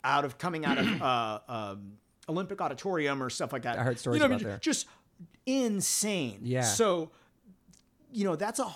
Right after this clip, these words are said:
Speaker 1: again, I, I, I'm, I came from opposite land.
Speaker 2: Yeah.
Speaker 1: You know, I've been in the venue when the cops shot the tear gas at the dead Kennedys.
Speaker 2: Holy shit.
Speaker 1: And you're like, "Holy shit." And you're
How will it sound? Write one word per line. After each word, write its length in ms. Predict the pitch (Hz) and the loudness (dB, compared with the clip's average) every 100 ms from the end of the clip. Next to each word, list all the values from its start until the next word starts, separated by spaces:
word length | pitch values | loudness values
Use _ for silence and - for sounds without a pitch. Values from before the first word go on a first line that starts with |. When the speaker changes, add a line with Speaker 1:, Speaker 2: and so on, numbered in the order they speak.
| - - - | -12 -12 -6
Speaker 1:
again, 380 | 170 240 160 - _ _ | -2 0 -2 -6 _ _
I, 80 | - - _ _ _ - | -10 -10 _ _ _ -14
I, 60 | - - _ - | -14 -14 _ -4
I'm, 320 | 190 196 208 _ _ _ _ _ _ _ _ _ 175 | -2 -2 -8 _ _ _ _ _ _ _ _ _ -6
I 100 | 190 | -6
came 340 | - 208 220 | -6 -8 -6
from 180 | 165 131 | -8 -8
opposite 420 | 175 175 170 151 135 | -6 -6 -6 -8 -8
land. 160 | 110 87 - | -10 -12 -4
Speaker 2:
Yeah. 360 | 123 135 127 113 | 4 6 6 4
Speaker 1:
You 60 | |
know, 100 | 139 - | -2 0
I've 340 | 180 151 135 | 2 0 -4
been 340 | 220 240 226 - _ _ _ - | -2 0 -2 -6 _ _ _ -2
in 380 | 294 320 294 | -2 -2 -2
the 80 | 247 | -2
venue 600 | 165 185 165 147 131 120 - _ | -2 -2 -2 -2 0 -2 -6 _
when 260 | 156 160 147 | -2 -2 -2
the 60 | |
cops 500 | 135 160 170 - - - - | -8 -4 -4 -6 -14 -20 -12
shot 580 | - - - 220 - | -6 -2 0 0 -2
the 60 | 170 | -8
tear 340 | - 214 233 202 | -10 -6 -4 -2
gas 480 | 170 151 143 - - - | -2 -2 -4 -8 -8 2
at 140 | 220 214 | 2 2
the 80 | 202 | -2
dead 280 | 180 175 151 | 0 0 -2
Kennedys. 520 | 180 202 170 135 123 | -4 -4 -4 -6 -2
Speaker 2:
Holy 280 | 147 135 110 | 0 0 -4
shit. 280 | - - 156 | -8 0 4
Speaker 1:
And 140 | 214 | 4
you're 120 | 220 | 6
like, 200 | 180 143 | 6 4
"Holy 540 | - 226 196 196 175 131 | 2 0 6 8 6 2
shit." 500 | - - 254 202 - | 0 2 2 2 0
And 140 | 160 156 | -4 -4
you're 160 | 135 | -6